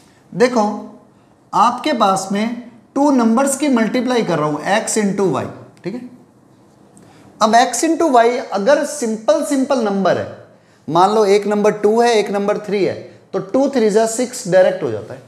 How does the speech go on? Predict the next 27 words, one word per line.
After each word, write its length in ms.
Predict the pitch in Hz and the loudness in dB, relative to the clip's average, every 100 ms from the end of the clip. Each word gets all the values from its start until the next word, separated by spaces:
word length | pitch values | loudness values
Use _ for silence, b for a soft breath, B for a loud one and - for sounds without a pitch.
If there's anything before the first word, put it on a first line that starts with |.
| _ _ _ _ _ b b _ _ - | _ _ _ _ _ b b _ _ 0
वन 220 | 160 226 | 2 2
नंबर 280 | 233 226 226 | 2 2 0
फ़ोर 360 | 233 208 233 | 2 2 4
है, 100 | 240 220 | 2 0
वन 120 | 208 | -2
नंबर 280 | 214 214 220 | -2 -2 -4
फ़ाइव 300 | 220 202 208 | -2 0 0
है, 60 | 220 | -2
तो 100 | 196 | -6
फ़ोर 240 | - 214 | -2 -2
फ़ाइव 240 | 220 196 175 | 0 0 0
जा 80 | 185 | -2
ट्वेंटी, 340 | 185 175 175 | -2 -2 0
हम 120 | 202 202 | -2 -2
सीधा 240 | 196 196 | -2 0
लिख 140 | 170 123 | 0 0
देते 240 | 120 120 | -6 -8
हैं। 140 | 190 - b b b | -10 -14 b b b
वन 160 | 147 220 | 0 2
नंबर 320 | 233 220 233 | 2 2 2
माइनस 460 | 208 202 220 247 - | 2 2 2 -4 -4
थ्री 120 | 226 | 0
है, 100 | 214 | 0
वन 160 | 175 190 | 2 -2
नंबर 280 | 202 196 214 - - - _ _ _ _ | -2 -2 -2 -4 -14 -20 _ _ _ _
टू 160 | 240 233 | 0 4
है, 120 | 165 | 4